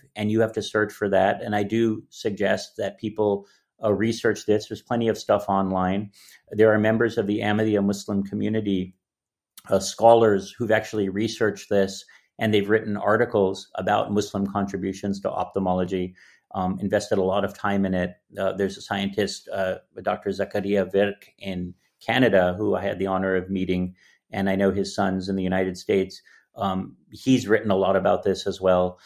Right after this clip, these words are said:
Um, and as I mentioned earlier, um, Mirza Tahir Ahmad,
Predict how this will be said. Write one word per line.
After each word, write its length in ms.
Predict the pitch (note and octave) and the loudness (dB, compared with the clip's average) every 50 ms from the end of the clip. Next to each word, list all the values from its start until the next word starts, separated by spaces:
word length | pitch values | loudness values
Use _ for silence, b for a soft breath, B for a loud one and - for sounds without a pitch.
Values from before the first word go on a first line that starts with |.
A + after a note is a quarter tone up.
| b b b b b _ - | b b b b b _ -8
Um, 180 | G2 F#2+ F#2 F2+ | -4 -4 -4 -2
and 160 | A2 A2+ A2 A2+ | -2 2 2 4
as 120 | A2 - | 4 4
I 80 | A#2+ A2+ | 2 2
mentioned 400 | A2 A2+ A#2 A2 - A2+ G#2 G#2 | 2 2 0 0 -2 0 2 2
earlier, 640 | G2+ G2+ G#2 G#2 G2+ G2+ G2 G2 G2 G#2 - - - | 2 4 2 2 2 4 4 4 4 2 -2 -6 -8
um, 480 | G#2+ F#2+ F#2 F2+ F2 F#2+ G2 G2 - - _ _ - | -6 -4 -4 -2 -4 -4 -6 -8 -12 -16 _ _ -18
Mirza 500 | - G2+ G2+ F#2+ G2 G#2 G2+ G2 G#2 G2 | -12 -10 -8 -2 2 2 2 2 2 -2
Tahir 380 | G2 - G2+ G2+ G2 - G#2+ G2+ G#2+ G2 | 0 0 0 0 0 0 0 0 0 0
Ahmad, 360 | G2 G2 G2 G2 F#2+ F#2+ F#2 | -2 0 0 0 0 0 -4